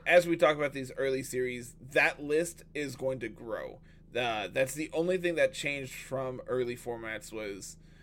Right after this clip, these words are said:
I mean, there's a few minor things that we'll talk about when we talk about Series three, but, um,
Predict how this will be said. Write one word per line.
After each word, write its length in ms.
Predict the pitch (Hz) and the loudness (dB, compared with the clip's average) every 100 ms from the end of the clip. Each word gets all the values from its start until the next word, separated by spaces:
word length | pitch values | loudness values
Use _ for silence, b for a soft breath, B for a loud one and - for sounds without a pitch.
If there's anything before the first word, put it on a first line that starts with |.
| b - - 160 | b -6 -2 0
I 120 | 190 | 2
mean, 240 | 202 196 180 | 2 0 2
there's 340 | 190 180 170 | 4 4 0
a 160 | 165 180 | 4 4
few 240 | - 165 | 4 -2
minor 340 | 147 131 127 120 | 0 -2 -2 -4
things 260 | 120 120 | -8 -10
that 100 | 113 | -8
we'll 100 | 110 | -6
talk 160 | 120 110 | -6 -6
about 220 | 113 107 | -4 -6
when 140 | 113 110 | -6 -10
we 80 | |
talk 240 | 107 110 107 | -8 -6 -6
about 200 | 98 107 | -10 -12
Series 340 | - 101 71 - | -10 -10 -10 -12
three, 320 | 135 131 123 | -4 -4 -4
but, 300 | 101 104 98 - b b b b - | -6 -6 -6 -10 b b b b -12
um, 440 | 120 117 113 - | -10 -8 -10 -12